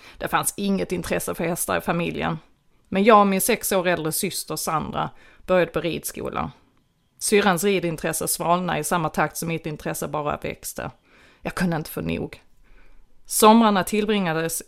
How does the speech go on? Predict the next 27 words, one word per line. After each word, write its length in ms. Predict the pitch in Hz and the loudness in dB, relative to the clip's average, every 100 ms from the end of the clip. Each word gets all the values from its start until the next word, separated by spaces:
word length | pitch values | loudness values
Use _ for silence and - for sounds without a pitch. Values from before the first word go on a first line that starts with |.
| - | -8
i 80 | 180 | -4
sommarhuset 680 | 190 185 165 165 160 170 | -2 0 0 -2 -4 -4
vid 160 | 160 160 | -4 -4
havet 580 | 170 147 151 156 - - - | -2 -4 -4 -6 -8 -16 -6
i 120 | 190 | -2
Ålabodarna. 760 | 165 165 156 - - - 151 - _ _ _ _ _ _ _ - - | -2 -2 -4 -8 -8 -6 -8 -10 _ _ _ _ _ _ _ -14 -2
Allt 500 | - 175 - - - - | 4 4 2 -4 -14 -6
kretsade 440 | 190 170 185 165 | -4 -2 -2 -2
kring 220 | - 156 | -4 -6
hästar. 520 | 151 156 - - - - _ _ _ - - _ _ _ _ _ 220 | -4 -4 -4 -4 -6 -6 _ _ _ -20 -20 _ _ _ _ _ 6
Jag 160 | 240 | 8
och 60 | 202 | 8
några 220 | 196 190 | 6 4
lika 300 | 196 214 202 | 2 2 2
hästtokiga 600 | 180 214 - 208 - 160 | 2 0 0 0 2 0
kompisar 640 | - 175 156 165 170 156 - - - | 2 0 0 -2 0 -2 -4 -6 2
bodde 280 | 208 180 | 4 4
i 60 | 160 | 0
stallet 400 | - 180 151 147 | 0 0 0 -2
på 80 | 160 | -4
ridskolan. 760 | 156 151 - 143 127 98 165 - _ _ - | -4 -6 -6 -4 -4 -4 -6 -10 _ _ -4
När 140 | 180 | 2
vi 100 | 185 | 4
inte 180 | 214 208 | 4 4
var 120 | 196 | 2
i 80 | 190 | 4
stallet 720 | 190 226 175 165 156 - - | 2 4 4 2 -4 -6 -16